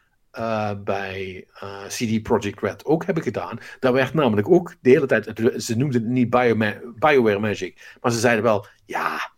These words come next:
maar kom op, we hebben ook The Witcher drie gemaakt, weet je wel." En, en dat was dat vlak voor launch, was dat,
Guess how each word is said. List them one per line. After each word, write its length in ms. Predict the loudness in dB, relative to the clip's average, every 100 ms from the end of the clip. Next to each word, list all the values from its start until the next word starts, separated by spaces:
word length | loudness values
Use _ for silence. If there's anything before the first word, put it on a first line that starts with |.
| _ _
maar 120 | -8
kom 120 | 0 2
op, 240 | 0 -2 _ _ _ _
we 120 | 0 4
hebben 220 | 4 2
ook 100 | 2
The 80 | 4
Witcher 280 | 4 2
drie 180 | 0 0
gemaakt, 540 | 0 -2 -4 -8 -12 -16 -12
weet 180 | -8
je 60 | 0
wel." 320 | 2 2 -2 -12 -20 -20 -20 -16 -12
En, 120 | -10
en 280 | -6 -6 -4 -2
dat 240 | -2 2
was 220 | 2 2
dat 120 | 0 -2
vlak 300 | 2 2 2
voor 160 | 2
launch, 260 | 4 2 2
was 200 | 0 2
dat, 360 | 0 -2 -10